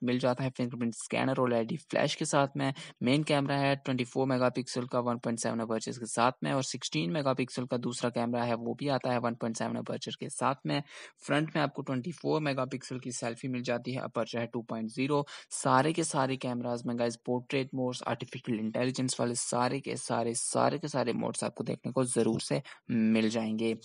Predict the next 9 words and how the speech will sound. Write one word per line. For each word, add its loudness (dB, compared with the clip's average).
बात 4
करते -2
हैं, -2
गाइस, -2
इस -8
फ़ोन -2
की -2
स्टोरेज 0
की, -2